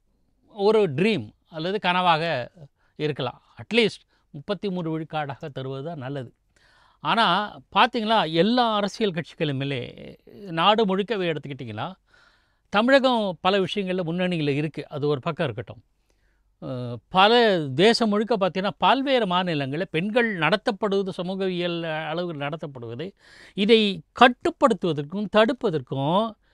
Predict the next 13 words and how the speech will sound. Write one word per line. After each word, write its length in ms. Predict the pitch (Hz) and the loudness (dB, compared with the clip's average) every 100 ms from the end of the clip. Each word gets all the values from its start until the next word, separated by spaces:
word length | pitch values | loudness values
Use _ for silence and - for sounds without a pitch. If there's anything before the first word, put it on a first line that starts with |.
| _ _ _ _ | _ _ _ _
பெண்கள் 560 | - 226 285 302 294 226 | 8 8 8 6 6 6
வந்து 240 | 202 247 | 2 2
சட்ட, 480 | - 208 185 - 262 190 _ | 0 -2 -2 0 -2 -4 _
சட்டங்களை 600 | _ 185 - 233 226 220 202 208 - | _ -8 -4 -4 -2 0 0 -4 -4
ஆள்-, 380 | 175 175 196 190 | -2 0 0 0
ஆம், 720 | 170 170 156 151 147 135 131 - - - | -2 -4 -4 -6 -6 -6 -10 -14 -20 -20
சட்ட 380 | _ 196 180 - 214 | _ -2 0 0 0
சபைகளிலும் 760 | 196 202 175 185 165 190 254 226 | 2 2 4 2 0 -2 -4 -4
நாடாளுமன்றத்திலும் 1040 | 165 185 202 196 180 170 156 151 165 196 254 233 _ _ _ | 0 2 2 0 -2 -4 -6 -6 -6 -4 -4 -8 _ _ _
ஆட்சி 460 | - 175 220 - 285 | 2 4 4 2 4
அதிகாரம் 480 | 226 214 196 196 165 | 4 6 4 2 -2
பெறும் 440 | 175 170 156 151 | -4 -4 -4 -6
போதுதான் 680 | 135 156 131 131 214 269 | -4 -2 -2 2 4 2